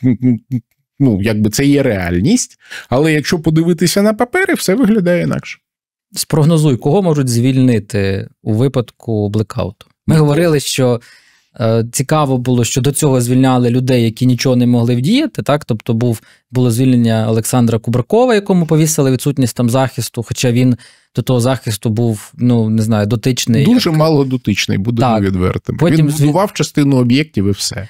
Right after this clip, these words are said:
Speaker 2: Звільнили Володимира Кудрицького, начебто
Speaker 1: В якого навпаки побудована основна частина об'єктів.
Speaker 2: Тобто, мені здається, логіка, продовжуючи цю логіку,
Speaker 1: Слушай, єдине, що я можу придумати такого от креативного, то Чернишова. Чому? Та просто так.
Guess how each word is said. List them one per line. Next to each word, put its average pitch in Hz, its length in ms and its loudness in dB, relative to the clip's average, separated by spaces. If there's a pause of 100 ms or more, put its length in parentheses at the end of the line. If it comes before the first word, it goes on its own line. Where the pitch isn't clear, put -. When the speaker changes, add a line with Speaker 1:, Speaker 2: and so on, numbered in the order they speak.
(120)
Speaker 2:
Звільнили 151 400 2
Володимира 147 540 2
Кудрицького, 170 640 -2
начебто 156 300 0
Speaker 1:
В 123 40 2
якого 151 360 2
навпаки - 440 -2
побудована 135 720 0
основна 127 420 0
частина 123 560 0
об'єктів. 143 400 0
Speaker 2:
Тобто, 147 320 0
мені 160 240 2
здається, 175 360 0
логіка, 160 680 2
продовжуючи 151 600 2
цю 143 160 0
логіку, 190 640 0 (220)
Speaker 1:
Слушай, 139 200 2
єдине, 208 280 2
що 196 140 0
я 185 80 2
можу 170 260 0
придумати 170 520 0
такого 151 420 -2
от 135 120 -2
креативного, 165 600 0
то 170 120 -2
Чернишова. 151 840 -2
Чому? 320 340 -2
Та - 100 -2
просто - 360 -4
так. - 420 -4